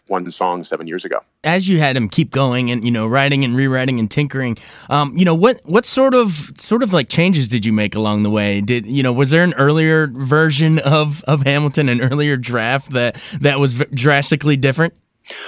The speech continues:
Speaker 1: Well, you know, we kind of built it together brick by brick, you know, whereas In the Heights was something that existed in a form. You know, there was an eighty-minute version, and then our cu-, uh, collaborator Kiara Hudes, who's had a lot of her work produced down in the D C area,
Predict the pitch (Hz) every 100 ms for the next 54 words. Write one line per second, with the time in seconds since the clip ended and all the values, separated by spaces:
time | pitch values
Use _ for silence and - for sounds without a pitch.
0 | - 202 196 196 175 - 220 214 117 143
1 | - 151 - - 113 110 123 120 98 117
2 | - - 87 98 85 - - - _ 104
3 | 101 123 117 - - - 175 165 143 147
4 | 139 - 113 110 98 95 80 101 - -
5 | 95 82 _ _ _ _ - 104 - -
6 | 131 104 90 92 92 92 92 95 107 117
7 | 101 95 95 101 104 92 87 85 90 87
8 | - - - 104 - - 95 87 - 101
9 | 90 90 85 104 90 85 104 90 82 -
10 | - - 98 92 101 90 87 85 90 85
11 | - 92 82 - - - 85 82 82 85
12 | - 123 92 85 82